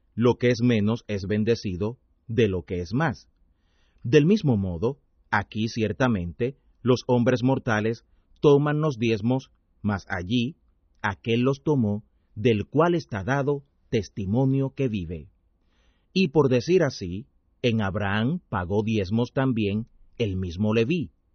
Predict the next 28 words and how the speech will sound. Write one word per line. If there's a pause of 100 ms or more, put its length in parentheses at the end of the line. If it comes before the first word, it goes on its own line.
(160)
que
recibe
los
diezmos, (720)
porque
aún
Leví (300)
estaba
en
los
lomos
de
su
padre, (560)
cuando
Melquisedec (280)
salió
a
recibirlo. (720)
Pues
si
la
perfección
era
por
el
sacerdocio
levítico,